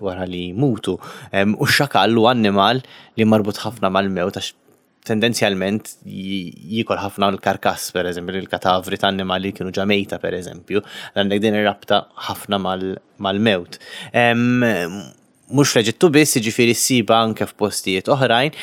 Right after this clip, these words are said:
Em, fl-Induiżmu, per eżempju, fil-Pantheon Induistiku, em, issib ħafna, em, l-allat li għandhom forma ta' annimal ieħor, per eżempju, Ganesh li għal alla, em, f-, taħt forma ta' l-junfant, per eżempju. Għal xi ngħidu da kollu biex dejjem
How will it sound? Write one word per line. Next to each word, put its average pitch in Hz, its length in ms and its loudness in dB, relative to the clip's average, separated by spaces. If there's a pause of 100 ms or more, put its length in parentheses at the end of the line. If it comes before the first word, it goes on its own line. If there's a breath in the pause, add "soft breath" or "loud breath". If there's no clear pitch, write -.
(140 loud breath)
Em, 101 260 2
fl-Induiżmu, 107 580 2
per 110 140 4
eżempju, 98 400 -2
fil-Pantheon 92 680 -2
Induistiku, 120 760 -2
em, 104 580 -2 (160)
issib - 320 -4
ħafna, 110 460 0 (440 loud breath)
em, 90 360 -2 (100)
l-allat 104 560 2
li 107 160 -2
għandhom 98 260 -2
forma 95 460 -4 (280 loud breath)
ta' 95 200 -2
annimal 95 400 -4
ieħor, 90 320 -4
per - 80 -8
eżempju, 92 160 -6
Ganesh 95 560 -2
li 92 160 -4
għal 92 100 2
alla, 92 320 2 (480 loud breath)
em, 92 260 0
f-, - 220 -14
taħt - 240 -6
forma 92 240 -2
ta' 92 160 0
l-junfant, 95 640 0
per 92 160 -2
eżempju. 90 480 -6 (600 loud breath)
Għal 156 200 0
xi 139 100 0
ngħidu 120 220 4
da 170 80 6
kollu 123 320 4
biex 127 260 -4
dejjem 139 360 2